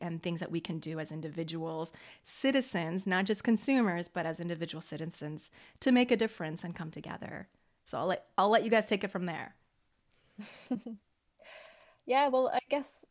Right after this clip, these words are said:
Speaker 2: um, shall we talk a bit about, like, how we've personally found it? So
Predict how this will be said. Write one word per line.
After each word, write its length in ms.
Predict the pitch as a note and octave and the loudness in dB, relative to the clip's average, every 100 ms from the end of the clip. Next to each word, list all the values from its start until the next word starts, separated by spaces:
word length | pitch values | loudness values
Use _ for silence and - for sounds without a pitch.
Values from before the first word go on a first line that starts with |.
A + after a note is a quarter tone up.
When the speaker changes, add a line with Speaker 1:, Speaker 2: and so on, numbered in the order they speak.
| - | -4
Speaker 2:
um, 320 | G#3+ G3+ G3 - _ _ - | -2 -2 -4 -10 _ _ -10
shall 160 | - A3+ | -4 -2
we 80 | |
talk 180 | G#3+ C4+ | 2 2
a 60 | C#4 | 4
bit 160 | F#3+ | 2
about, 360 | F#3 F#3+ F#3 - | 2 2 2 0
like, 220 | F#3 F3+ | -2 -4
how 280 | - G3 F#3 | -2 0 2
we've 300 | F#3 G3 A3+ - _ _ - | 0 -4 -6 -16 _ _ 2
personally 500 | A3 A3+ C#4+ D4 C#4+ | 4 4 -2 -4 -4
found 280 | C#4 C#4+ D#4+ A4 | -6 -6 -6 -6
it? 80 | - - _ _ _ - | -6 -10 _ _ _ 2
So 180 | C#4+ | 2